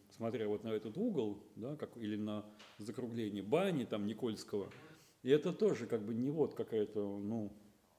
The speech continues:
идеальная совершенная форма. Это наше воображение, э, как бы наделяет это таким смыслом.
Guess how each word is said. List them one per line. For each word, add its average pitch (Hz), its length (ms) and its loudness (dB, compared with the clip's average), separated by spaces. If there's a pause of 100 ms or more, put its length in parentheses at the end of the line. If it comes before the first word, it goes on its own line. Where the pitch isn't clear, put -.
(100)
идеальная 117 440 -2
совершенная 120 500 -8
форма. 104 400 0
Это 104 180 -6
наше 127 220 -4
воображение, 123 680 0 (500)
э, 107 140 -10
как 113 180 0
бы 110 220 2
наделяет 131 600 0
это 147 140 0
таким 147 280 -4
смыслом. 98 540 -6